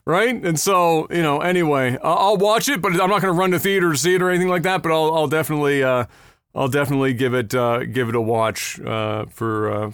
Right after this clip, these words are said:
for sure. You know what I do wish, though, is I wish they had done one more National Treasure, because that was probably the closest thing we got to modern Indiana Jones that was legitimately fun to watch. That, like,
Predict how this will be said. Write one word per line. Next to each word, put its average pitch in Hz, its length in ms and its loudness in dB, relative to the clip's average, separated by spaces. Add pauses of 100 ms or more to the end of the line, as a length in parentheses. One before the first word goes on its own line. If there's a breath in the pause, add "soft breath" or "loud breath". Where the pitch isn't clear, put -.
for 123 180 -4
sure. 113 360 -2 (420 loud breath)
You 147 60 -2
know 175 60 2
what 190 120 2
I 180 100 2
do 208 240 0
wish, 208 300 0
though, 196 280 2
is 165 120 0
I 165 80 2
wish 160 220 0
they 180 100 0
had 156 140 0
done 147 260 0
one 151 240 0
more 143 520 0 (580)
National 135 540 0
Treasure, 135 480 -2 (800)
because 139 420 0
that 151 160 0
was 165 140 -2
probably 165 260 -2
the 151 60 -2
closest 147 420 -2
thing 151 180 -2
we 147 120 0
got 135 200 0
to 147 60 -2
modern 131 460 0
Indiana 135 400 0
Jones 123 420 0
that 135 180 -2
was 120 180 -2
legitimately 131 560 0
fun 127 280 -2
to 120 60 0
watch. 110 460 -2 (520 soft breath)
That, 127 140 0
like, 127 380 -2